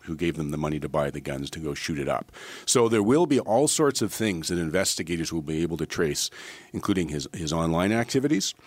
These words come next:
If he recently changed his name, like when he signed in the hotel, if he went so far as to sign in with an Islamic version of his name, that's one of the things when you convert.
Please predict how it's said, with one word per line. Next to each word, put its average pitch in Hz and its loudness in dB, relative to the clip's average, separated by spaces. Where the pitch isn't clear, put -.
If - -4
he 87 0
recently 98 0
changed 98 0
his 82 -2
name, 87 2
like 92 0
when 95 2
he 95 2
signed 156 2
in 127 6
the 95 2
hotel, 87 2
if - -4
he 117 4
went 107 2
so 90 -2
far 92 2
as 85 0
to 90 -4
sign 92 0
in 87 -2
with 87 -2
an 87 -4
Islamic 90 -2
version 82 -2
of 73 -4
his - -4
name, 85 0
that's 80 -4
one 90 0
of 92 0
the 82 0
things 80 -6
when 80 -6
you 73 -6
convert. 76 -2